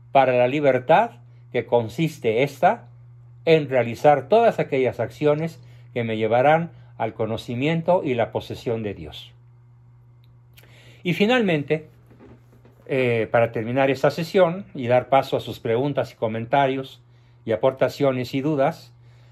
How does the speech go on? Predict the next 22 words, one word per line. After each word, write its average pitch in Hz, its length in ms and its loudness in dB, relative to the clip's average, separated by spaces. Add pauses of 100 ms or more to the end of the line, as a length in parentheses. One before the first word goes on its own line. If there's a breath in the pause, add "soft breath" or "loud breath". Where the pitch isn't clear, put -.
(360 soft breath)
finalmente, 180 720 2
para 135 260 4
contribuir 135 640 2
a 190 80 6
evitar 143 340 0
el 135 180 -2
choque 208 320 0
fundamental 120 840 -2 (960 loud breath)
de 139 180 6
ambas 175 360 2
personalidades 120 1000 0
en 110 100 -6
el 110 100 -6
seno 151 320 -2
de 131 100 -2
una 117 180 -2
pareja, 190 460 -2 (1700 soft breath)
haremos 196 520 2
en 135 120 2
la 127 120 2
próxima 139 380 -2
sesión 180 560 -2